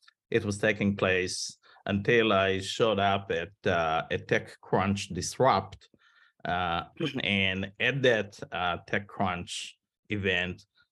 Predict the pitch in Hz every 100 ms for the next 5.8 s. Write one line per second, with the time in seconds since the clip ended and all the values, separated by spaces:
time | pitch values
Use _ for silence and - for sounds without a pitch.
0 | - 104 95 98 - 98 - 90 95 82
1 | - 98 95 90 87 85 85 78 82 82
2 | 76 76 - 82 98 127 147 - - -
3 | _ - _ 95 92 208 233 156 160 139
4 | 110 104 98 95 92 90 87 85 85 98
5 | _ - 85 98 104 127 80 76